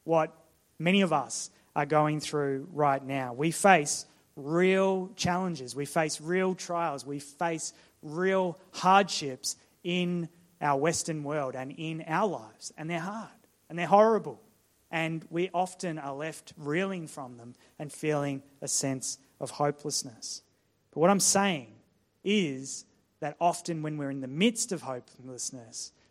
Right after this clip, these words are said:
we would benefit from having perspective.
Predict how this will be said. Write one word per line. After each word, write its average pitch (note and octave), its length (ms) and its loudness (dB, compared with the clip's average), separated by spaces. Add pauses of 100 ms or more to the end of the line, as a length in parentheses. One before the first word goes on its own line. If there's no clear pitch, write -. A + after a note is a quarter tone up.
(100)
we C#3+ 80 -2
would C#3 220 -2
benefit D3 560 -6 (260)
from - 200 -6
having B2 500 -8 (180)
perspective. - 720 -10